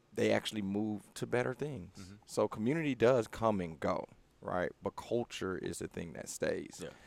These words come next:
Speaker 1: And I said that about gym owners earlier because sometimes people get confused between the two.
Speaker 2: Yeah.
Speaker 1: So today when we talk culture,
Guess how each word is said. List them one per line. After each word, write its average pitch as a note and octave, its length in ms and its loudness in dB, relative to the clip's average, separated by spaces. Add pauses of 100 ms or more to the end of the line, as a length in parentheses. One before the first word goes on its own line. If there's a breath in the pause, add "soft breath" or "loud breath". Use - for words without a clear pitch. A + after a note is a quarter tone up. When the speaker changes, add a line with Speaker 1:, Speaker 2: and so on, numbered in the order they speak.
(260 loud breath)
Speaker 1:
And F#2 420 0 (160)
I G2 120 0
said A#2 240 6
that G#2 120 6
about F2+ 180 2
gym G2 200 0
owners F#2 260 0
earlier G2 340 2
because F2+ 560 0 (1400 loud breath)
sometimes G#2 400 2
people G2 200 -2
get F2 120 -2
confused G2 400 -6
between F#2 360 -6
the E2 80 -8
two. F2 220 -4 (120)
Speaker 2:
Yeah. - 100 -4 (160)
Speaker 1:
So - 160 0
today A2 240 6
when A2 140 2
we G#2+ 80 0
talk G2+ 220 2
culture, G#2+ 540 0